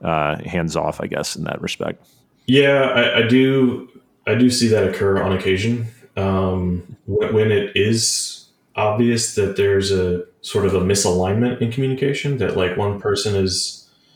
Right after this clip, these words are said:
Speaker 2: seeing things one way, somebody's seeing things another way, I, I'll sort of just ask probing questions. Like, "Hey, yeah, I, I understand we wanna tackle things in this way. Is that because we have this concern?"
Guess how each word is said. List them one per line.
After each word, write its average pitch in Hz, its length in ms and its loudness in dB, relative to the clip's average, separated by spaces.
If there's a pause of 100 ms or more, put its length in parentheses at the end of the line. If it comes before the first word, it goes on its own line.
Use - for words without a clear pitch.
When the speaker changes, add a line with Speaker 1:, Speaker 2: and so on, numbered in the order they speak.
(120)
Speaker 2:
seeing 101 280 0
things 101 220 0
one 98 180 2
way, 101 160 2
somebody's 95 340 -2
seeing 98 180 -2
things 95 200 -2
another 98 320 0
way, 113 300 0 (200)
I, 110 60 2
I'll 110 280 2
sort 110 200 2
of 98 80 2
just 101 220 0
ask - 320 -4
probing 98 340 2
questions. 123 760 -4 (360)
Like, 107 180 2
"Hey, 143 300 4
yeah, 117 240 4
I, 107 220 4
I 123 80 0
understand 113 500 2
we 104 100 2
wanna 95 640 2 (120)
tackle 107 260 -2
things 98 260 0
in 98 60 2
this 110 160 2
way. 110 300 4
Is 107 120 0
that 117 140 4
because 123 260 2
we 110 120 2
have 104 120 2
this 113 180 0
concern?" 151 560 -2